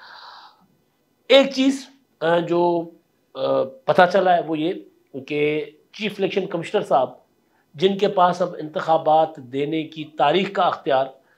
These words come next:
कानून बनाया ना हुकूमत ने, तरमीम की, तो वो तरमीम, अ, कौमी असम्बली से तो मंजूर हो गई थी, सेनेट से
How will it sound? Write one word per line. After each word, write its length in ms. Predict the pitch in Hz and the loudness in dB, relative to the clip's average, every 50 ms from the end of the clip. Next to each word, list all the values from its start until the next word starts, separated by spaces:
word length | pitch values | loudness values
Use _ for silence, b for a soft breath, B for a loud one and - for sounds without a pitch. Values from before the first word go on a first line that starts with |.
| _ _ - | _ _ -2
कानून 280 | - 135 143 175 185 175 | 2 2 4 4 2 2
बनाया 200 | 160 165 202 269 | 4 4 4 4
ना 80 | - - | 4 2
हुकूमत 420 | 185 151 - - 139 139 - - 156 | -6 -8 -8 -8 -8 -8 -8 -8 -12
ने, 100 | 185 214 | -12 -12
तरमीम 400 | - - 139 135 165 240 247 208 | -8 -8 -4 -2 0 0 0 0
की, 240 | - - - - _ _ _ b b b b b b b b b b b - | -4 -8 -14 -16 _ _ _ b b b b b b b b b b b -8
तो 80 | 151 151 | -6 -4
वो 60 | 147 | 0
तरमीम, 480 | 151 180 156 160 185 196 196 185 180 | 2 2 2 2 2 0 0 -2 -4
अ, 140 | 180 - 139 | -8 -8 -8
कौमी 240 | 135 - 156 156 165 | -4 -2 -2 -2 -2
असम्बली 260 | 156 185 180 180 185 | -2 -2 -2 -4 -4
से 100 | 175 185 | -4 -4
तो 100 | 180 180 | -4 -2
मंजूर 300 | 160 170 170 170 202 196 | -2 -2 -2 -2 0 2
हो 100 | 180 175 | 2 2
गई 140 | 170 175 165 | 0 -2 -4
थी, 160 | 170 175 175 | -6 -8 -16
सेनेट 420 | 151 - - 160 156 175 208 208 214 | -10 -2 2 2 4 4 2 2 2
से 340 | - 226 214 214 - - | 0 0 0 0 -2 -12